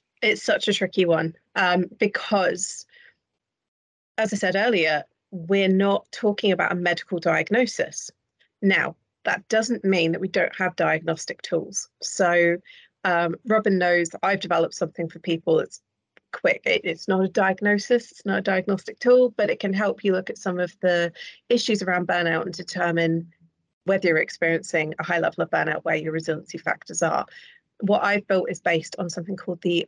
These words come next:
Oldenburg scale, which has been used recently by Law Care for Lawyers. Um, they did a survey of lawyers. They used this tool to determine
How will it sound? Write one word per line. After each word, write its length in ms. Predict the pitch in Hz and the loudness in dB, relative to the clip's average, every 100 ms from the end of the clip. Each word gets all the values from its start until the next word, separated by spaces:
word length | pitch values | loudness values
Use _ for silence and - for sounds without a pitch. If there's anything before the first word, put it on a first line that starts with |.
| - | 2
Oldenburg 720 | 180 180 175 165 156 165 - | 2 2 -2 0 0 -2 -8
scale, 460 | - - 156 156 190 - | -8 -2 0 0 -2 -2
which 420 | 170 - - - | -2 -2 -6 -6
has 240 | - 208 - | -4 -4 2
been 220 | 196 185 | 2 2
used 380 | 185 190 190 190 | 0 -2 -2 0
recently 400 | 196 196 190 190 | 0 0 -8 -2
by 180 | 175 170 | -2 0
Law 260 | 190 190 | 2 2
Care 280 | 190 180 175 | 0 -4 -4
for 100 | 180 | -4
Lawyers. 460 | 185 220 240 254 - - - - | -4 2 2 2 -4 -16 -16 -4
Um, 200 | 185 180 | -2 0
they 100 | 170 | 0
did 200 | 175 170 | -2 -4
a 40 | 175 | -4
survey 400 | - 202 196 190 | 0 2 2 0
of 120 | 202 | 0
lawyers. 440 | 196 190 185 185 | 0 2 0 -2
They 140 | - 160 | -4 -2
used 340 | 165 165 - | -4 -6 -2
this 200 | 165 - | -4 -2
tool 360 | - 202 196 196 | -2 2 2 0
to 120 | - | -10
determine 600 | - 214 175 170 170 | -10 -4 -2 0 0